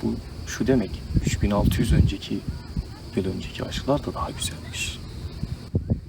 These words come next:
Devir her ileriye gittiğinde ki ben zaten üç bin beş yüz yıllık şahidi olarak söyleyeyim size. Her seferinde daha kötüye gidiyor.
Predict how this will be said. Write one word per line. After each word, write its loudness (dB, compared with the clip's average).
Devir 2
her 4
ileriye 4
gittiğinde 0
ki 6
ben 4
zaten 0
üç -2
bin -2
beş 0
yüz -2
yıllık 4
şahidi 4
olarak 2
söyleyeyim -4
size. -4
Her 8
seferinde 4
daha 0
kötüye -2
gidiyor. -6